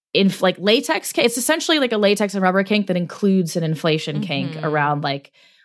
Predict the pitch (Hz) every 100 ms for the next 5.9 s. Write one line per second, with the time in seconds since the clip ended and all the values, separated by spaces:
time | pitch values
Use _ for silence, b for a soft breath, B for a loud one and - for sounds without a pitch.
0 | - 185 175 170 165 160 156 151 - 156
1 | - 143 160 143 156 156 147 151 147 147
2 | _ _ _ 156 151 143 143 - - 185
3 | 170 170 160 147 160 151 - 147 156 -
4 | - 160 - 156 156 156 147 143 156 151
5 | 135 - 240 220 196 202 185 175